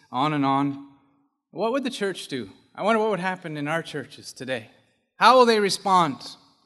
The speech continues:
Look at what it says here. "When they heard that, they lifted up their voice to God with one accord," this is a church, "and said," what is their prayer? "God, keep them safe.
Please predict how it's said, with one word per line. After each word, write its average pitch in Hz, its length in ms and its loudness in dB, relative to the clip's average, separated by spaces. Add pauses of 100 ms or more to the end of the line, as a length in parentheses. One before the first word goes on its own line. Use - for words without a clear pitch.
(520)
Look 175 160 -8
at 190 60 -6
what 170 120 -2
it 143 40 -4
says 147 320 -6
here. 117 220 -16 (540)
"When 208 280 4
they 220 160 4
heard 175 400 2
that, 117 440 -4 (420)
they 135 160 0
lifted 233 540 2
up 226 220 6
their 185 180 4
voice 190 400 0
to 175 140 -4
God 175 340 6
with 156 220 -2
one 180 160 0
accord," 170 360 0
this 165 160 -4
is 175 120 -8
a 151 40 -4
church, - 520 -6 (280)
"and 147 160 -2
said," 180 380 0 (800)
what 147 140 -10
is 143 80 -8
their 160 100 -2
prayer? 143 540 -2 (680)
"God, 131 260 -2
keep 147 200 -10
them 135 160 -8
safe. 143 520 -10